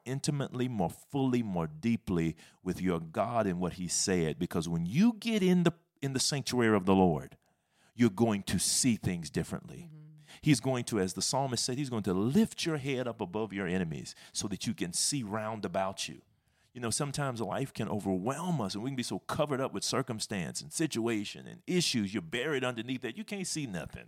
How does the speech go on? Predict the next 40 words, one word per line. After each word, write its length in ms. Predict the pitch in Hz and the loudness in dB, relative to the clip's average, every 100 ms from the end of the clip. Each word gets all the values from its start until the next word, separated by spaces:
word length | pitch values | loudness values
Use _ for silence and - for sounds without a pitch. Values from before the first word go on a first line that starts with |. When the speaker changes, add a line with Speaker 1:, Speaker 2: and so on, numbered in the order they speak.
| - | -8
Speaker 2:
Yeah. 260 | 165 175 165 | -4 -4 -4
Speaker 1:
It's 120 | 156 | -2
like 180 | 156 127 | 0 2
being 160 | 139 107 | 2 2
piled 460 | - 139 123 110 | 2 6 6 6
on 220 | 104 92 87 | 4 4 6
by 160 | 92 | 6
people. 420 | - 120 - 78 | 6 0 -2 -4
If 100 | 80 | -4
you've 140 | 104 113 | -4 0
ever 140 | 113 | 0
played 260 | 95 117 101 | 0 -2 0
football 460 | 127 - 98 98 | -2 -2 0 0
or 100 | 92 | -2
a 60 | - | -4
sport 380 | - 127 117 76 - - - | -4 0 2 0 -6 -20 -16
and 120 | - | -6
people 180 | 131 95 | -4 -4
pile 340 | - 110 113 | -4 -2 0
on 120 | 104 | 0
top 240 | 95 123 104 | 0 0 0
of 100 | 104 | -6
you, 60 | |
you 80 | 165 | -10
can't 200 | 180 85 | -8 -8
see 120 | - 87 | -4 -4
anything 320 | 82 92 113 | -2 -2 0
'cause 140 | 104 | -2
you're 100 | 127 | -2
under 140 | 110 127 | -4 -6
the 80 | |
pile. 420 | 170 151 - - - | -6 -6 -6 -10 -8
Speaker 2:
Yeah. 120 | 185 214 _ _ - | -8 -8 _ _ -6
Speaker 1:
And 120 | 107 | -2
sometimes 400 | 156 151 156 117 | -2 0 -2 -2
life 300 | 117 120 135 | -2 -2 -2
can 180 | - 98 - | -4 -2 -4
pile 500 | - 135 139 139 123 | -4 -4 0 2 4
on 260 | 131 135 | 2 0
you 240 | 107 92 | 0 -2